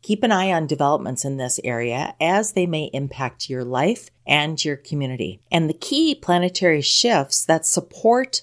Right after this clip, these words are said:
these this month are Saturn moves direct, bringing back clarity and momentum. Venus is moving into its home of Libra,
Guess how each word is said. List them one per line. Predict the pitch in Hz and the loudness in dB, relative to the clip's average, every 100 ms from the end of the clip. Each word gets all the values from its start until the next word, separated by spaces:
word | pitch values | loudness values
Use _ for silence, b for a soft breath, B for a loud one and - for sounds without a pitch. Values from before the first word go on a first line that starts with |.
| _ | _
these | 139 135 120 165 - - - | 0 2 2 2 -2 -4 -2
this | 135 113 - | 0 0 0
month | 127 110 180 - _ | 0 0 -4 -8 _
are | 170 | 2
Saturn | 165 - 190 262 262 | 4 6 6 6 4
moves | 190 151 139 - | 2 0 -2 0
direct, | 143 139 160 - - - | 0 2 0 -2 -6 2
bringing | 175 226 208 | 4 4 2
back | 160 139 - | 2 2 -2
clarity | - 160 165 180 190 196 - | -2 0 2 0 0 0 0
and | 156 160 185 175 165 | 0 0 -2 -4 -4
momentum. | 151 143 147 160 151 127 120 - - | -4 0 0 -2 -4 -6 -8 -12 -8
Venus | 123 156 175 226 - | 0 2 2 2 0
is | - 147 | -6 -2
moving | 170 160 165 151 | -2 0 -2 -2
into | 151 139 - | -4 -4 -6
its | 139 - | -6 -6
home | 147 135 113 | -6 -4 -6
of | - | -6
Libra, | 131 131 131 202 311 | -4 -4 -2 0 -2